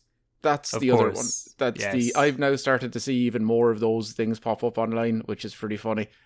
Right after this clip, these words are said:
Speaker 1: Uh, of, like, Irish-based c-, uh, conspiracy theories, like, governmental ba-, Irish conspiracy theories, which are, I,
Speaker 2: Okay.
Speaker 1: I don't,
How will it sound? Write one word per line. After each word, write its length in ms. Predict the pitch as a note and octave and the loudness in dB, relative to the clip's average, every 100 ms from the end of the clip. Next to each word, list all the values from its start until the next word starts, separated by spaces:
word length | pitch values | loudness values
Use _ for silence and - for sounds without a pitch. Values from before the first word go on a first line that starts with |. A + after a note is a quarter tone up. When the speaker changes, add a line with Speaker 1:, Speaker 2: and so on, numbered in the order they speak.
| - - | -14 -4
Speaker 1:
Uh, 420 | A#2+ G#2 F#2+ A2 - _ - | -2 0 -2 -4 -8 _ -2
of, 260 | B2+ A2 B2 | 0 0 -2
like, 240 | A2+ A2 C3 | -2 0 2
Irish-based 800 | B2 C3 C3 - C#3 C#3+ - - | 4 4 2 0 0 0 -4 -10
c-, 240 | - - | -10 -2
uh, 240 | C3+ C3 C3 | 0 0 0
conspiracy 520 | D3 C3+ D3+ D3+ D3+ | -6 -4 -2 -2 -4
theories, 320 | D#3 E3 E3 | -4 -6 -2
like, 140 | A2 | -2
governmental 520 | - B2 A#2 A#2+ A#2+ A#2 | 0 0 0 -2 -2 -4
ba-, 340 | B2 A#2+ - | -2 -4 -2
Irish 500 | A#2+ A#2 A#2+ A2+ - - | -2 0 0 -2 -8 -6
conspiracy 460 | B2+ - C3+ B2+ | -4 2 2 2
theories, 460 | C3 C#3+ D3+ D3 - - | 0 0 0 -4 -12 -8
which 200 | A2 A#2 | -6 -2
are, 200 | G#2+ G#2+ | -2 0
I, 40 | B2 | 0
Speaker 2:
Okay. 160 | C3+ A2 | 2 2
Speaker 1:
I 60 | |
don't, 260 | A2 D#3+ | 0 -2